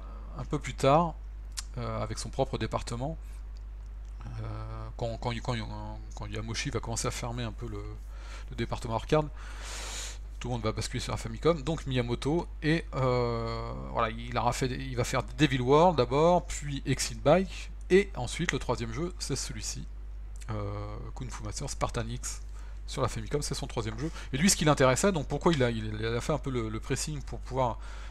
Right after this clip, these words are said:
euh, adapter lui-même ce jeu-là, euh, c'est que, bah, Miyamoto, c'était un, un mangaka, hein, il, euh, ça, une de ses premières passions, c'était le, le dessin.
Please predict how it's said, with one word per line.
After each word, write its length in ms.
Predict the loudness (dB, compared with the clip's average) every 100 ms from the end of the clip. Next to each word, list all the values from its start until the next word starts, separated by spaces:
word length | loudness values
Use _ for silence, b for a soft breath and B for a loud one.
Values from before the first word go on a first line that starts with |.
| B
euh, 200 | -2 0
adapter 360 | 2 2 2 -2
lui-même 320 | -2 -2 -2
ce 140 | -2 -4
jeu-là, 300 | 0 0 0 B B B B -4
euh, 80 | -2
c'est 200 | 0 0
que, 280 | 0 -2 2
bah, 160 | 2 4
Miyamoto, 420 | 2 2 2 2
c'était 280 | 0 2 2
un, 80 |
un 560 | 2 0 -2 -4 -4 -2
mangaka, 440 | 0 2 4 10 10
hein, 280 | 8 2
il, 260 | 0 -4 -6
euh, 80 | -6 -6 -6
ça, 220 | -4 -4 -4
une 100 | -2
de 80 | 0
ses 140 | 0
premières 260 | 2 2 2
passions, 380 | 4 2 2 -4
c'était 280 | -4 -2 -2
le, 180 | -2 -2
le 140 | 0
dessin. 360 | 0 0 -2